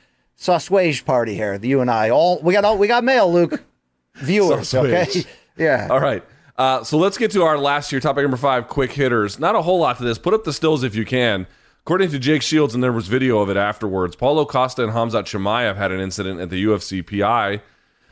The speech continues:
Speaker 2: where <coughs> Chimaev, excuse me, where, excuse me, Costa and Jake Shields were drilling or working on something,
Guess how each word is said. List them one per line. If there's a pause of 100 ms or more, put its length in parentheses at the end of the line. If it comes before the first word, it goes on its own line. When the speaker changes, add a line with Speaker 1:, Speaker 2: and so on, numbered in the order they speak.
Speaker 2:
where
<coughs>
Chimaev,
excuse
me,
where,
excuse
me,
Costa
and
Jake
Shields
were
drilling
or
working
on
something,